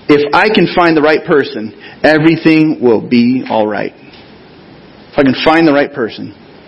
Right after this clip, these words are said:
the right person. I thought it was the right person. And then,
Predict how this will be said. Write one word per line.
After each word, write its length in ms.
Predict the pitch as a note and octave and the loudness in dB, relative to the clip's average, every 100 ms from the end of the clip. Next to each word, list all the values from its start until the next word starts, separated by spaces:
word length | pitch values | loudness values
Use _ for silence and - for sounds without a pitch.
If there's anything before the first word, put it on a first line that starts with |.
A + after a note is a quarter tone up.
| - - - - - | -20 -20 -20 -20 -6
the 120 | C3+ B2+ | 0 2
right 340 | C3 C#3 - | 2 0 -2
person. 400 | B2 G2 - - - | -6 -6 -8 -8 -8
I 80 | - | -2
thought 140 | C4+ | 2
it 80 | D#4+ | 2
was 100 | F#3 | 2
the 80 | D3+ | 0
right 180 | F3 F3 | 0 0
person. 360 | A3+ - - - - - - - - - - - | -2 -4 -10 -14 -20 -20 -20 -20 -20 -20 -20 -2
And 120 | D3+ | 2
then, 340 | E3+ E3+ E3+ | 4 2 -2